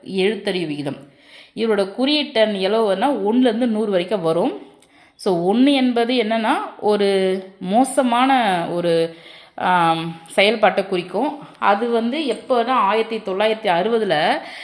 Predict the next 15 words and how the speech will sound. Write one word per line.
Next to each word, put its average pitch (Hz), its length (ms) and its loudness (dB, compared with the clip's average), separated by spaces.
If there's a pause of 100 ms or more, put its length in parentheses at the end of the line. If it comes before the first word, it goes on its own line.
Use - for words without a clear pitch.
(160)
இந்த 175 400 0 (720)
கயானா 262 560 6
பிசாவு 196 540 2 (100)
அப்படின்ற 185 400 2
ஒரு 175 180 0
நாடு 175 340 2
என்ன 190 160 0
பண்ணியிருக்கோம்னா, 180 500 -2
பெற்று 202 320 -2
விட்டுருக்கோம். 170 380 -2 (340)
அதோட 170 260 4
வயது 208 340 4
என்னவா 208 180 2
இருந்திருக்கும், 180 380 0
ஆயுட்காலம்னா, 185 540 0